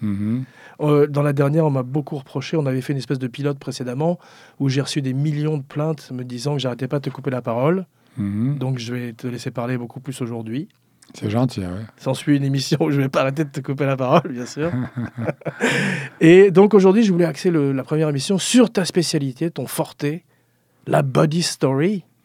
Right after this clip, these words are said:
Speaker 1: Mhm.
Speaker 2: À l'heure où Il était une fois à Hollywood nous offre Brad Pitt et Leonardo DiCaprio en Rick Dalton et Cliff Booth,
Speaker 1: Mhm.
Speaker 2: et où Hobbs and Shaw arrive donc avec ta série préférée Fast and Furious, <laughs> tu vas pouvoir nous parler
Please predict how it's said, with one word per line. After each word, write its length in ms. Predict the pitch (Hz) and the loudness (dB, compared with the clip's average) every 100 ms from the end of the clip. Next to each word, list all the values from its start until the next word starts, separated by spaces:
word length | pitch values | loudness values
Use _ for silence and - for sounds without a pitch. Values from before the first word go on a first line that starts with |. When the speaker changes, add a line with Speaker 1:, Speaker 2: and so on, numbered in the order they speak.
| _ _ | _ _
Speaker 1:
Mhm. 360 | 110 101 104 139 | -8 -6 -4 -2
Speaker 2:
À 80 | 139 | 0
l'heure 240 | 147 151 | 2 2
où 240 | 131 127 - _ | 0 -2 -8 _
Il 120 | 139 | -4
était 160 | 139 143 | -4 -6
une 200 | 135 135 | -6 -8
fois 320 | - 151 139 | -6 -4 -2
à 40 | 127 | -4
Hollywood 640 | 131 135 147 165 127 110 _ _ _ _ - | -4 -2 0 0 0 -12 _ _ _ _ -6
nous 160 | 135 151 | -2 0
offre 220 | 143 139 | -2 -4
Brad 220 | 127 135 | -4 -4
Pitt 220 | 170 170 143 | -2 -2 -2
et 60 | |
Leonardo 460 | 131 135 143 139 143 | -2 0 0 0 -2
DiCaprio 680 | 135 151 143 139 156 226 233 _ _ _ _ _ | -2 -4 -4 0 2 2 0 _ _ _ _ _
en 200 | 139 127 | -6 -6
Rick 460 | 123 139 175 - - | -4 0 0 -2 -14
Dalton 480 | 127 143 147 151 147 | -4 0 0 0 -2
et 120 | 123 - | -4 -8
Cliff 380 | - 180 151 - | -8 -4 -4 -6
Booth, 600 | 131 127 220 226 - - - - | -4 0 0 -2 -14 -20 -14 -8
Speaker 1:
Mhm. 380 | 107 110 139 165 - | -4 -2 -2 -4 0
Speaker 2:
et 200 | 143 156 | 4 6
où 180 | 156 170 - | 6 4 6
Hobbs 240 | 190 160 | 6 6
and 120 | 160 151 | 2 2
Shaw 260 | - 185 | 2 6
arrive 260 | 156 160 160 | 6 4 2
donc 200 | 156 143 | 0 0
avec 180 | 135 131 | -2 -2
ta 120 | 139 | -4
série 240 | - 139 | -4 -4
préférée 440 | 139 139 147 139 139 - - - | -2 -4 -2 -2 -2 -6 -20 -4
Fast 320 | 196 190 170 | -2 0 0
and 100 | 139 | -2
Furious, 560 | - 156 202 254 - - - - | 2 4 4 4 -4 -14 -20 -18
<laughs> 300 | - 143 - | 0 0 2
tu 120 | 127 165 | 2 4
vas 120 | 175 | 6
pouvoir 360 | 170 151 180 170 | 6 6 6 6
nous 140 | 175 | 4
parler 420 | 160 143 175 226 | 6 6 6 6